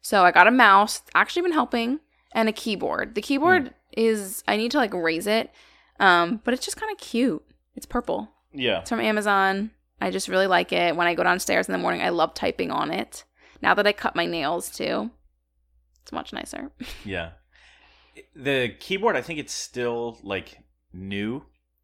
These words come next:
Speaker 2: So every
Speaker 1: Yeah.
Speaker 2: time you, like,
Speaker 1: <laughs>
Speaker 2: press a button, it's, like, the clicking sounds,
Speaker 1: I love
Speaker 2: like
Speaker 1: it.
Speaker 2: And where we work, um, where we're both sitting at, like, our desks working, we can't, we can't see each other, but now I can hear Julia when she's typing.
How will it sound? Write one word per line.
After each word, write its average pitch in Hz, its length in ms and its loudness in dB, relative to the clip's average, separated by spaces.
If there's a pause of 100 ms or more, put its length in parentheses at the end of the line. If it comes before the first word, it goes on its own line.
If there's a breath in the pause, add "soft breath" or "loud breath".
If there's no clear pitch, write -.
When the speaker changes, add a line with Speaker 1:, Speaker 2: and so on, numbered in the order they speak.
(100)
Speaker 2:
So - 280 -4
every - 120 2
Speaker 1:
Yeah. 175 140 10
Speaker 2:
time - 200 -2
you, 120 140 4
like, 262 140 2
Speaker 1:
<laughs> - 0 -
Speaker 2:
press 120 220 -2
a 104 40 -12
button, 95 280 -2
it's, 98 160 -10
like, 87 260 -8
the 87 100 -10
clicking - 520 -8
sounds, 110 460 -8
Speaker 1:
I - 40 -4
love - 160 -2
Speaker 2:
like - 100 -8
Speaker 1:
it. - 60 -20 (580 soft breath)
Speaker 2:
And 123 120 -4
where 131 160 2
we 147 120 2
work, 117 480 -2 (320)
um, 85 440 -6
where 95 120 -6
we're 98 100 -4
both 101 220 -10
sitting 95 240 -10
at, 92 60 -10
like, 80 220 -6
our 87 120 -6
desks 87 480 -8
working, 87 400 -12
we 92 100 -14
can't, 90 360 -12 (200)
we 113 100 -8
can't 151 240 -6
see 156 260 -4
each 110 200 -8
other, 82 260 -6
but 90 240 -10
now 107 200 0
I 101 80 0
can 98 140 -12
hear 95 260 -10
Julia 87 380 -12
when 82 180 -14
she's - 220 -18
typing. - 440 -18